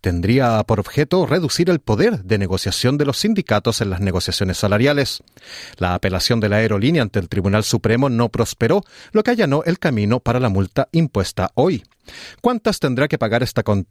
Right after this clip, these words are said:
cuantiosa factura, además de los ciento veinte millones de dólares que ya ha abonado en concepto de indemnización al personal de tierra afectado por las pérdidas económicas,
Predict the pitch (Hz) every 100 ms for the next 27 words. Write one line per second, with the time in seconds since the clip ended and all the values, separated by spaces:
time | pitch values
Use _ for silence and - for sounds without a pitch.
0 | - - 101 - 220 170 - - 117 143
1 | 170 110 95 123 110 104 95 - 131 -
2 | 117 101 123 214 143 104 123 117 98 104
3 | 131 151 - - 95 135 - 131 160 135
4 | 98 101 175 180 - 220 - 135 - 127
5 | - 120 110 143 135 104 98 95 - 110
6 | 127 - - - 185 - 135 127 135 117
7 | 104 123 160 196 196 - 214 202 - 113
8 | 113 113 101 98 117 98 104 98 170 151
9 | 190 254 190 127 -